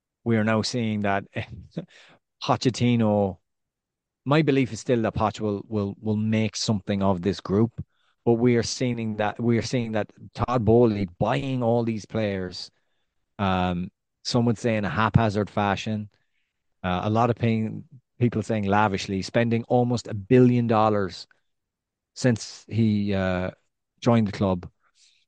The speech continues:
um, bought the club. Uh, you just can't, you can't do it. It, it's, it's a tough one for Poch,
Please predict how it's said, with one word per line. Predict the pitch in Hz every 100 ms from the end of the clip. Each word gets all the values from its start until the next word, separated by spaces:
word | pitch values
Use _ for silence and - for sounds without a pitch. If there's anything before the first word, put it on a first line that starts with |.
| _ _ _ _ _
um, | 104 92 87 85
bought | 85 110 107
the | -
club. | 98 87 87 -
Uh, | 101 101 98 95 95 - 71 - - - _ _ _ _ _ _ -
you | 127
just | 123 127
can't, | - 120 110 95 - - _
you | 127
can't | 143 135 107
do | 131 107
it. | 90 -
It, | 139
it's, | - - 170 - -
it's | 139 -
a |
tough | - - 185 170
one | 131
for | 110
Poch, | 104 110 95 -